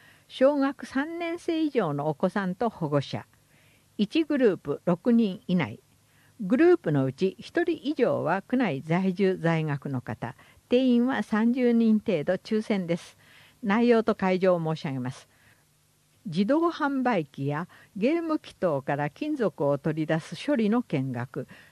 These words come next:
株式会社リーテム東京工場。区内で回収された資源の中間処理の見学。工房体験、これは荒川リサイクルセンター。なお、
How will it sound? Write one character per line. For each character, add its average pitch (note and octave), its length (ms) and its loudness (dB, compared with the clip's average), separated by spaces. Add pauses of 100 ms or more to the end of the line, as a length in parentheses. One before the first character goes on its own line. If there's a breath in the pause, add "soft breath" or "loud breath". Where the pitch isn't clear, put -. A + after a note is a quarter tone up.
株 G3 240 0
式 - 320 -2
会 F3 180 0
社 C#3 240 -4 (100)
リ B3+ 220 -2
ー - 20 -20
テ B3+ 120 0
ム A#3+ 200 2
東 A#3 240 0
京 C#4 220 2
工 D#3 320 -2
場。 A2+ 260 -6 (1040 soft breath)
区 F4+ 120 -2
内 D4 240 2
で D3 140 2
回 G3 260 0
収 G#3 240 0
さ G#3+ 120 -2
れ F#3+ 120 0
た G#3 180 -2
資 A#3+ 140 -6
源 G3+ 260 0
の C3+ 180 -2 (220 soft breath)
中 D4+ 240 -2
間 C#4+ 240 -2
処 C4+ 140 -2
理 E3 160 0
の C#3+ 120 -2
見 C3+ 300 -2
学。 C3 400 -6 (380 loud breath)
工 B3 300 4
房 A3 240 6
体 C#3+ 240 -2
験、 B2 220 -8
こ - 180 -6
れ C#3+ 60 -4
は B2 180 -8 (100)
荒 D#3 220 0
川 D3 280 -4
リ C#3+ 120 -6
サ B3 160 -2
イ C4 80 -6
ク - 80 -10
ル G#3+ 80 -2
セ F#3 160 -4
ン A#2+ 80 -4
タ - 140 -12
ー。 G2 40 -14 (760 soft breath)
な F#3+ 200 0
お、 - 80 -8